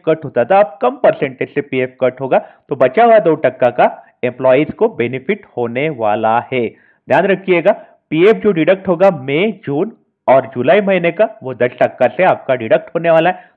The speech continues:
तो आपका take home जो है वो बढ़ने वाला है। गवर्नमेंट ने ऐसा बोला है कि इसका फायदा अपने देश में almost फ़ोर पॉइंट थ्री करोड़ सब्सक्राइबर से, चार करोड़ से ज्यादा ईपीएफ़, अ, वाले लोग हैं, उनको इसका फायदा होने वाला है।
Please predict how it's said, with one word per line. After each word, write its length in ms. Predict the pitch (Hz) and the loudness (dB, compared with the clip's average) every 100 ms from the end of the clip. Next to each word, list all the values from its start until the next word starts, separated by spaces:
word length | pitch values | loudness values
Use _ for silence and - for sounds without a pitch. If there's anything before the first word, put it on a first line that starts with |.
| - | 0
तो 80 | |
आपका 220 | 123 - 131 | 0 0 -4
take 320 | 131 214 226 | 0 -2 2
home 220 | 214 180 | 0 0
जो 160 | 139 127 | -4 -2
है 120 | 135 | -2
वो 180 | 165 175 | -2 -6
बढ़ने 420 | 107 98 113 143 | -6 -8 -6 -6
वाला 320 | 117 104 107 | -4 -4 -4
है। 160 | 117 123 - _ - | -4 -8 -10 _ 0
गवर्नमेंट 380 | 147 208 233 240 | 2 4 2 0
ने 60 | 240 | 0
ऐसा 180 | 240 | 0
बोला 240 | 220 214 214 | 0 2 2
है 320 | 233 - - | 2 -2 -12
कि 100 | - | -4
इसका 240 | 165 - 196 | -4 0 0
फायदा 380 | 196 185 185 190 | 2 2 4 4
अपने 280 | - 185 | 2 -4
देश 340 | 156 147 196 196 | -4 -2 -2 -2
में 220 | 190 202 _ _ - | -8 -8 _ _ -4
almost 320 | 151 175 208 - _ _ _ | -2 0 -2 -4 _ _ _
फ़ोर 180 | - 220 | 2 2
पॉइंट 400 | 220 202 202 190 | 4 2 2 0
थ्री 140 | 196 196 | -4 -6
करोड़ 400 | - 190 220 214 | -4 2 4 2
सब्सक्राइबर 720 | - - - 190 190 214 208 | 0 -2 0 0 2 2 2
से, 200 | 196 208 - | -2 -6 -4
चार 180 | 165 156 | 0 0
करोड़ 300 | - 175 180 | 0 0 0
से 140 | 185 180 | -2 0
ज्यादा 600 | 143 147 165 185 - - | 2 2 2 0 -4 -14
ईपीएफ़, 640 | 127 - 165 170 165 _ 110 | -12 -4 -2 -2 -8 _ 2
अ, 180 | 127 | 4
वाले 320 | 127 143 151 165 | 4 2 0 -2
लोग 340 | 135 151 175 | -2 -4 -2
हैं, 180 | 160 170 _ _ - | -4 -6 _ _ -12
उनको 240 | 135 202 | -6 -2
इसका 280 | 202 202 190 | -2 0 -2
फायदा 360 | 180 131 135 180 | 2 0 2 0
होने 260 | 180 175 | 0 0
वाला 240 | 175 156 160 | 2 2 2
है। 220 | - | -2